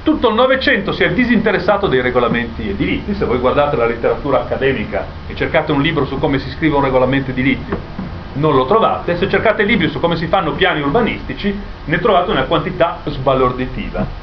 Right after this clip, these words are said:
Se andate a vedere le riviste di urbanistica, non ce n'è una che parla di un regolamento edilizio o di un regolamento edilizio d'autore. Tutti parliamo di piani d'autore.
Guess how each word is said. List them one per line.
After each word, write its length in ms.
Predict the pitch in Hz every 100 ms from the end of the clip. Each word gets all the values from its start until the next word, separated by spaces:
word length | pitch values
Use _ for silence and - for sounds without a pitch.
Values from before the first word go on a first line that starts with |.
| - - -
Se 120 | - 185
andate 300 | 196 240 220
a 20 |
vedere 520 | 220 233 175 120 95 - - - - -
le 220 | 139 214
riviste 460 | 208 185 240 208 131
di 80 | 131
urbanistica, 680 | 151 220 135 - 156 202 208
non 220 | 220 -
ce 120 | 190
n'è 120 | 139
una 240 | 202 240 113
che 100 | -
parla 360 | 135 131 139
di 100 | 123
un 80 | 127
regolamento 480 | 127 127 127 139 139
edilizio 540 | 123 120 127 135 135 -
o 80 |
di 100 | 139
un 80 | 151
regolamento 560 | 147 160 156 147 165 160
edilizio 440 | 131 135 151 147
d'autore. 800 | 135 226 - - - 85 - - - - -
Tutti 220 | 302 -
parliamo 420 | - 277 208 147 196
di 100 | 202
piani 260 | 170 131
d'autore. 460 | 123 113 113 87